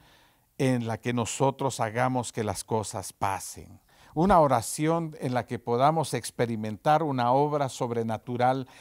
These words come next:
del Espíritu Santo, porque qué triste sería un mensaje sin la unción del Espíritu Santo, sin que pudiéramos experimentar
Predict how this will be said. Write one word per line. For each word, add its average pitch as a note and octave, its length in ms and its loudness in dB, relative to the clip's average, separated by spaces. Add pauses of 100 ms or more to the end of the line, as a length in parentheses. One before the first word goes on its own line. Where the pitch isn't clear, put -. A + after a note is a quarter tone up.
(120)
del A#2+ 200 0
Espíritu A#2 500 -4
Santo, A2+ 420 -4
porque B2 300 -4
qué F#3+ 140 0
triste A3+ 560 0
sería A#2 580 -4 (400)
un B3+ 320 4
mensaje B2 800 -4 (240)
sin E3 320 -4
la C3 80 2
unción D#3+ 560 0
del A2+ 140 -6
Espíritu G#2+ 500 -12
Santo, F#2 440 -12
sin E3 260 -6
que E3 100 -4
pudiéramos F#3+ 540 -2
experimentar C#3 960 -4